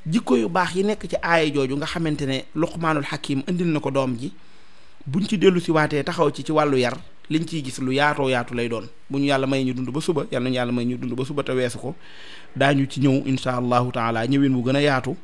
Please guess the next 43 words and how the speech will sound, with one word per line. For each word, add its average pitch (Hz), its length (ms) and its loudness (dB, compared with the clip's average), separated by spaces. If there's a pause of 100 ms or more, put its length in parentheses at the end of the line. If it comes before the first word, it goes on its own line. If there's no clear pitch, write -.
(520)
ci 160 120 2
diggante 147 340 4
Luqmaanul 135 520 2
Hakim 160 420 0 (160)
ak 139 180 0
doomam 135 340 6
jooju 123 240 0
ci 143 100 -2
wàllu 131 240 4
yar, 123 200 2 (440)
ci 139 120 2
yaa 139 160 6
bunayya 131 540 4
yooyu, 135 360 4 (720)
waaye 143 320 4
itam 143 240 0
dellu 175 280 2
siwaat 147 360 0
ci 160 80 0
bunt 165 240 2
bi 151 140 4
ñu 170 100 2
ubbi 165 400 -2
te 143 60 -2
mooy 139 180 2
wàllu 120 320 2
yar. 117 180 2 (760)
Ba 147 100 2
njëg 160 240 2
ne 151 240 0 (380)
ndaw 147 320 4
ci - 120 -4
boppam 165 320 0
daa 127 160 2
war 131 140 2
a 127 60 0
yaru, 127 260 0 (120)
ndax 123 200 -8
ci - 80 -4
moom 127 200 0
lañ 123 140 -2
koy 127 140 -2
xaare, 127 440 0